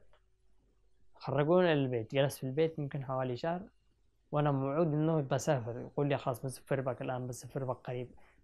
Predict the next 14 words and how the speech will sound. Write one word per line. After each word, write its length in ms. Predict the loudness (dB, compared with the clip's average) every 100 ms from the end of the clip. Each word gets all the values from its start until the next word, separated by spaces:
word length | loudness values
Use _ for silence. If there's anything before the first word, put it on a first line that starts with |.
| _
بيسافر 380 | -6 -2 0 2
بك 160 | 2 2
الطيران 460 | 2 2 4 2
الإماراتي، 600 | 0 0 0 2 0 -4
قد 260 | -8 -6 -4
بلغنا 420 | -2 0 0 0
الإماراتيين 760 | 0 0 2 2 2 2 2 0
وقالوا 340 | -2 -4 -4
بيسافروا 640 | -6 -6 -8 -4 -2 -2 -4
بك. 200 | -8 -18 -20 -20 _ _ _ _ _ -20 _ _ _ _ _ _ -2
ما 180 | 2 2
فيش 220 | 2 -2
أي 220 | 0 2
استجابة. 500 | 0 -4 -6 -4 -4